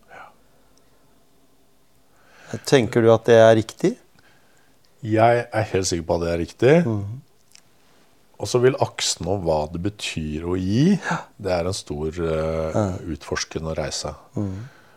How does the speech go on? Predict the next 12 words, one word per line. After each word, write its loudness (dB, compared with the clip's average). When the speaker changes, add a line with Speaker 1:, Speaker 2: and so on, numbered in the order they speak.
Speaker 1:
Jeg -4
har 4
vært 0
innom -8
mange -8
av -8
dem, 2
fra -8
å 0
være 0
spandabel -8
og -6